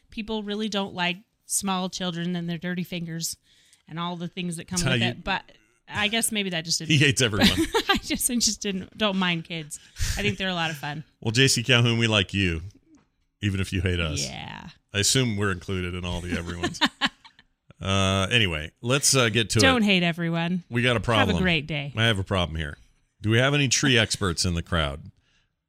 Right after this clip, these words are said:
Speaker 2: Live or otherwise? We need somebody to pipe in.
Speaker 1: Live guy or live tree? <laughs>
Speaker 2: Tr-, the tree is dead.
Speaker 1: We need someone that does trees, live or otherwise.
Speaker 2: I need,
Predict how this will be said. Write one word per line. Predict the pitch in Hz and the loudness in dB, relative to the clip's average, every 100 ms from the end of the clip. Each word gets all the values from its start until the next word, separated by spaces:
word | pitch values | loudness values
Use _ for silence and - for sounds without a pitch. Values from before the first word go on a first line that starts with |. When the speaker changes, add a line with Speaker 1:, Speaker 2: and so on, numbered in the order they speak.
| - | -2
Speaker 2:
Live | 95 110 117 | 4 6 6
or | 117 | 6
otherwise? | 98 85 71 69 69 | 4 2 -2 -4 -2
We | 95 | 0
need | 104 90 | 2 2
somebody | 113 117 120 117 | 2 2 2 2
to | - | 0
pipe | - 113 117 117 | -2 2 2 4
in. | 107 | 4
Speaker 1:
Live | 101 - 180 170 | 4 2 -2 -2
guy | 190 214 349 | 2 2 0
or | 240 | -2
live | 202 196 196 185 | 0 0 0 -2
tree? | - - 175 240 - | -6 -4 0 0 0
<laughs> | |
Speaker 2:
Tr-, | - - 123 - - - - - - - | -4 -4 -8 -10 0 0 0 -8 -8 -6
the | 110 | -4
tree | - 143 170 | 0 2 4
is | 139 | 2
dead. | 107 120 98 85 - | 2 2 2 0 0
Speaker 1:
We | |
need | 294 370 | 2 2
someone | 359 320 | 2 2
that | 302 | 4
does | 285 262 | 2 2
trees, | 262 196 | -2 4
live | 220 262 285 285 | 8 8 8 6
or | 240 | 4
otherwise. | 226 220 202 190 190 | 6 4 4 4 4
Speaker 2:
I | 117 | 4
need, | 123 127 - | 6 6 4